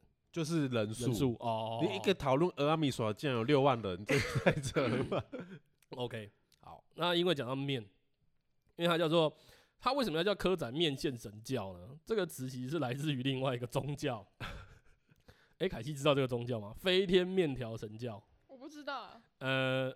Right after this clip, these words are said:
Speaker 2: 我先讲一下它的原名，叫做 Flying Spaghetti Monster，F S M。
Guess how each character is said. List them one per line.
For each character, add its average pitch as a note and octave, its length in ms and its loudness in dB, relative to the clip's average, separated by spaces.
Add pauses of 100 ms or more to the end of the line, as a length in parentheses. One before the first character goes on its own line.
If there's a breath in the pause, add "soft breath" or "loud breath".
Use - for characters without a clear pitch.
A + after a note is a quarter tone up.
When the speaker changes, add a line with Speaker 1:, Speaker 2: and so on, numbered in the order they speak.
(120)
Speaker 2:
我 C3+ 180 0
先 A3 160 2
讲 D#3 160 4
一 C#3+ 40 0
下 F#3 120 6
它 E3+ 140 6
的 C3 240 2
原 A#2 180 -2
名， B2 220 0
叫 B2+ 140 0
做 B2 120 2
Flying E3 460 4
Spaghetti C#3 540 -2
Monster，F C#3 880 -4
S C3+ 200 -2
M。 A#2+ 120 -4